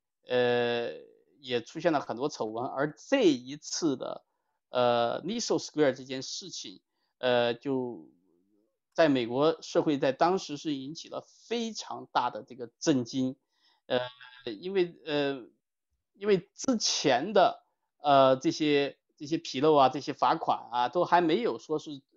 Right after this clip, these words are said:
有这么大的，呃，曝光量在公众的视野。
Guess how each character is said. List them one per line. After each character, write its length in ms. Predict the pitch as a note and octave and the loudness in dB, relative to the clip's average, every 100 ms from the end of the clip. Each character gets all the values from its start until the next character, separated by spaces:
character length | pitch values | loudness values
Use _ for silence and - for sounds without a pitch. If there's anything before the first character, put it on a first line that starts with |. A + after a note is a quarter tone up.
| D3+ | _
有 180 | C3 | -14
这 200 | A2+ - | -4 2
么 160 | C#4 D3 | 2 4
大 200 | D#3+ C3 | 4 4
的， 200 | A#2 - _ _ _ | 2 -8 _ _ _
呃， 180 | - A#2+ | -2 0
曝 200 | A#2 F3+ | 4 6
光 160 | D3 E3+ | 6 6
量 240 | G3+ F3 - _ _ _ | 4 2 -2 _ _ _
在 140 | D3+ | 2
公 240 | C3+ F3 | 4 2
众 180 | E3+ D3 | 2 0
的 100 | B2 | -2
视 240 | B2+ - C3+ | -8 -10 -10
野。 260 | B2 E2 | -10 -14